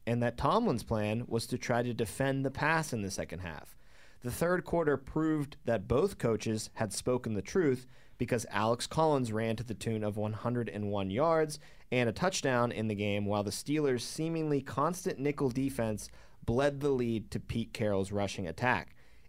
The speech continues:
Is it legal for teams to have someone relaying Tafoya's report to the coaching staff? Would there ever be any real value in taking those sideline reports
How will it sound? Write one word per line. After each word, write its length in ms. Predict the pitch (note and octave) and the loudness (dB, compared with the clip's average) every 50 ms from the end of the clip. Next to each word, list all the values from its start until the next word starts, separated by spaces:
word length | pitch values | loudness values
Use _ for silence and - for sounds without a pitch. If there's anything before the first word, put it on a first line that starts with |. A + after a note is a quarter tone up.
| - | -2
Is 180 | - C3+ B2+ E3 | 0 2 2 2
it 100 | A3 C#3 | 2 2
legal 380 | D3 C#3 C#3+ D#3 D#3+ F3+ F#3 F#3 | 2 2 0 2 2 2 0 2
for 160 | - D3+ C3+ | 2 -2 -2
teams 320 | - - C3 C3+ C#3+ C#3+ - | 0 0 0 0 0 0 0
to 80 | C#3+ | 0
have 220 | B2 B2 A#2+ G#2+ - | 2 2 2 0 0
someone 420 | - B2+ B2+ B2+ C3 C3 C3 B2+ | 0 0 0 2 2 2 2 2
relaying 640 | A#2 A2+ A2+ G#2+ G2+ G#2 G#2+ A2+ A#2+ B2+ C3 C#3+ C#3+ | 2 0 0 2 2 0 2 0 0 0 0 -2 -4
Tafoya's 580 | C#3 - A#2 - - A2+ A2+ A#2 B2 B2 B2 A2+ | -4 -6 -8 -6 -2 0 2 2 2 2 2 0
report 480 | A2+ G#2 F#2 - - A2 B2+ - - | 0 -2 -2 -2 0 0 0 -2 -2
to 80 | - A#2+ | -2 -2
the 100 | G#2 F#2 | -2 0
coaching 380 | - A2 G#2+ A2 - C#3+ C#3 C3+ | 0 0 -2 0 0 -2 -4 -2
staff? 420 | - - D3 D#3 E3 F3 F3 - - - - - - - - - | -2 0 2 2 2 2 0 -6 -14 -20 -20 -20 -20 -20 -16 -4
Would 260 | - B2 C3+ C#3+ C3 | 0 2 2 2 2
there 220 | C3+ D3 D3 - - | 2 2 2 2 2
ever 300 | B2 C3+ D3 E3 F3+ E3+ | 2 2 2 2 0 0
be 240 | D3 D#3 D#3 C#3 G#2+ | 0 -2 -2 -2 -2
any 260 | B2+ C3+ D3 D3 C#3+ | 0 0 2 2 2
real 420 | B2+ A#2 A#2 B2+ C3+ D3 D3 C#3 A#2+ | 2 2 0 2 2 2 2 2 2
value 520 | A2 B2 C3+ E3+ F#3+ E3+ B2+ A2 G#2+ G#2+ | 2 2 2 4 4 2 2 2 0 0
in 180 | - G#2 G#2+ G#2 | 0 -2 -4 -2
taking 400 | - C#3+ C#3 C#3 C#3+ C#3+ C#3+ C3 | 0 0 0 0 0 -2 0 0
those 180 | B2+ B2+ A#2+ | 0 0 0
sideline 560 | - - B2+ A#2+ B2 B2 B2 A#2+ A#2+ A#2+ A2+ A2 | -2 -2 0 2 2 2 2 2 0 0 0 0
reports 500 | G#2+ G2 - - A2 G#2+ G2+ - - | -2 -2 0 0 0 0 0 -2 -6